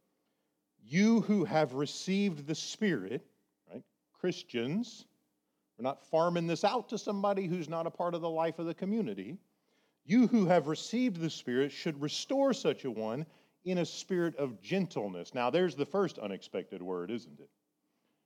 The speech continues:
'Cause typically, when we're talking about, like, somebody's transgression, we're, or maybe our transgression, we're worried that the people who t-,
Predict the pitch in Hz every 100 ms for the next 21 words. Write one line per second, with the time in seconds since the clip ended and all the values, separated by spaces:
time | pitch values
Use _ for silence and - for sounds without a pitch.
0 | _ - - 247 285 247 185 120 110 123
1 | 135 147 170 165 156 143 131 120 120 117
2 | 110 95 - _ _ _ _ _ _ _
3 | - - 147 143 131 120 107 - - 117
4 | 101 85 - 190 202 - 82 76 101 -
5 | _ _ _ _ _ 92 165 196 107 -
6 | 107 120 151 160 131 180 302 220 - 117
7 | 95 95 104 92 - 110 147 _ _ _
8 | _ _ - 175 339 294 165 127 123 123
9 | 113 _ _ _ _ 151 151 170 247 254
10 | 233 220 190 196 - -